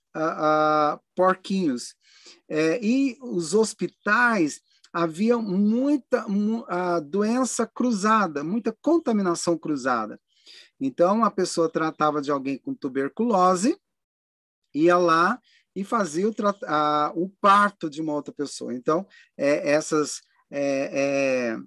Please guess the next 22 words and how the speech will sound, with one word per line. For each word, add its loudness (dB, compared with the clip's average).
essas -10
terapias 2
levavam 2
a -6
doença -4
de -2
um 2
lado 4
pro -4
outro. -2
Gente, 2
banhos, 0
banhos 2
era 0
algo -2
assim, -2
haviam -2
três 4
banhos 0
por -2
ano, -4
tá? 0